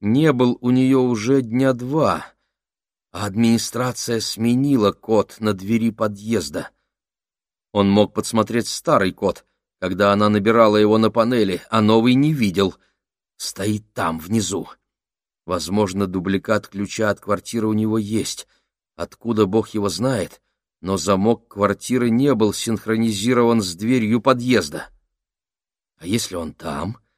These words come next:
значит, его нет здесь», подумала она вдруг с надеждой. «Он не стоит у нее за спиной, и можно просто заблокировать дверь изнутри и вызвать полицию.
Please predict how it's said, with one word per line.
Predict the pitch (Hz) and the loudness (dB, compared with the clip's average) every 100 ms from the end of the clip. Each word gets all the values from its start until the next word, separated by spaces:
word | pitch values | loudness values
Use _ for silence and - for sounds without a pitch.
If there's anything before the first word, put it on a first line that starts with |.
| _ _ - | _ _ -18
значит, | 80 95 92 101 92 | -6 -4 -4 -6 -4
его | 92 87 | -2 0
нет | 90 110 104 | 0 -2 -4
здесь», | 101 139 202 - - - _ _ _ _ _ | -10 -2 -2 -2 -6 -12 _ _ _ _ _
подумала | 98 95 107 101 101 | 0 2 4 4 4
она | 104 107 | 4 2
вдруг | 92 107 - | 0 -2 -2
с | |
надеждой. | 113 117 113 90 73 69 _ _ _ _ _ _ - | -2 -2 -2 -4 -8 -14 _ _ _ _ _ _ -2
«Он | 104 104 | 0 4
не | 123 | 2
стоит | 117 - 101 127 143 | 0 0 0 0 0
у | 139 | 0
нее | 139 143 147 | 2 2 0
за | 113 139 | 0 -6
спиной, | - 160 190 208 - _ _ _ _ _ | -4 0 2 2 0 _ _ _ _ _
и | 101 | 0
можно | 123 110 123 | 0 2 0
просто | - 131 190 - - 101 | 0 0 0 -2 -2 -2
заблокировать | 80 107 110 117 - 151 135 113 98 | 0 0 2 2 0 0 2 2 -2
дверь | 92 120 131 | 0 2 2
изнутри | 104 113 117 151 202 | 0 0 -2 -2 -4
и | - 120 | 0 2
вызвать | 151 143 160 - | 2 2 0 2
полицию. | 139 117 123 - 165 156 | 0 2 0 2 2 2